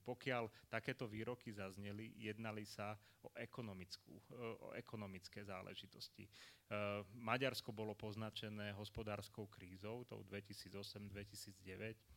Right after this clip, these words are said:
oveľa viac ako Slovensko alebo okolité krajiny.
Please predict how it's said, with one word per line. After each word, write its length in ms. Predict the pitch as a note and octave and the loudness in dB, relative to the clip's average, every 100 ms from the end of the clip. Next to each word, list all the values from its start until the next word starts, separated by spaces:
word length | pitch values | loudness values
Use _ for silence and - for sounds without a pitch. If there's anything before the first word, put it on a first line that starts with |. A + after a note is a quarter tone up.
| - - - | -16 -6 2
oveľa 300 | A2 A2 G#2 | 4 6 4
viac 280 | F#2+ G2+ - - | 4 2 0 -6
ako 240 | A2 A2+ | -6 -6
Slovensko 720 | G2 G#2 F#2+ G#2 A2 - D#3 | -4 -4 -2 -2 -2 -4 -4
alebo 480 | C3+ A#2 G2+ G#2+ - | -2 -4 -4 -6 -6
okolité 400 | - G2 G#2 A2 | -2 -2 -2 -4
krajiny. 480 | - A2 A#2 A#2+ C#3 | -4 -2 0 0 -4